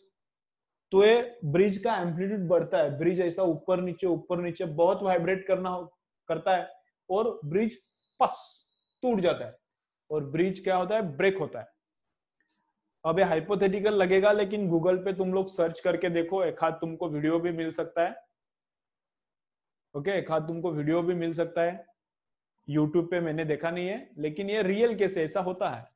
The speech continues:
soldiers marching on a bridge। सोल्जर्स का फ्रीक्वेंसी लेफ्ट, राइट, लेफ्ट ऐसा चलते हैं ना,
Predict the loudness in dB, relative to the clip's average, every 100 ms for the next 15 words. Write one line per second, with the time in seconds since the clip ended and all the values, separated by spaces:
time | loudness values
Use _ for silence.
0 | _ _ _ _ _ _ _ -10 2 4
1 | 6 6 4 0 0 0 0 -4 -2 -4
2 | -2 -4 -4 0 0 4 2 2 0 0
3 | -4 -2 -4 -2 -2 0 0 -2 -8 _
4 | -4 -2 -2 -10 -4 0 -2 -4 -10 -8
5 | -6 -4 -2 -2 -4 -8 -14